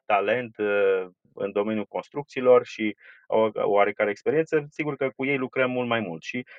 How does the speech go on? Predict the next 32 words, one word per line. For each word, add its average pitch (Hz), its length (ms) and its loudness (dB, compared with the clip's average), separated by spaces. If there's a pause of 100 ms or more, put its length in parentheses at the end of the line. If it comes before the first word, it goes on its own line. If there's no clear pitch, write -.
(100)
partea 147 320 2
bună 160 220 -4
este 160 200 -6
că 156 120 -4
și 160 180 -8
învață 143 420 0
foarte 107 380 -2
multe 113 280 -2
lucruri, 127 440 -2 (300)
pentru 139 240 -8
că 135 120 -2
dacă 135 300 -2
nu 170 200 -6
vii 147 140 -12
la 135 100 0
fața 123 300 -4
locului 117 280 -4
și 113 120 -12
nu 131 120 -8
pui 127 160 -10
mâna 123 260 -6
pe 113 100 -6
un 117 80 -4
moment, 139 260 -6
nici 165 200 -8
nu 151 100 -8
înțelegi 107 480 -4
care 98 200 -2
e 95 40 -4
valoarea 101 460 0
lui 120 240 -6
și 120 400 -12